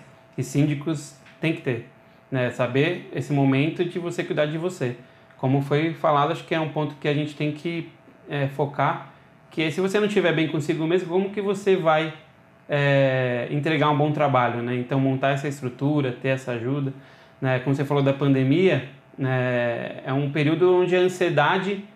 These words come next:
né, as pessoas estão muito mais ansiosas, depressão,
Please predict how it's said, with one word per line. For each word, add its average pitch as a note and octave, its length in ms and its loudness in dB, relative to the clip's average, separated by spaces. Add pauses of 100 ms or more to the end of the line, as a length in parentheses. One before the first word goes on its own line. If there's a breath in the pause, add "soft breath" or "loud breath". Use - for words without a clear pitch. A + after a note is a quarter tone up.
(320 loud breath)
né, C#3+ 120 2
as C#3+ 120 0
pessoas D#3 320 0
estão D#3+ 180 0
muito E3+ 300 2
mais D3+ 200 2
ansiosas, D3 720 4
depressão, D3+ 920 0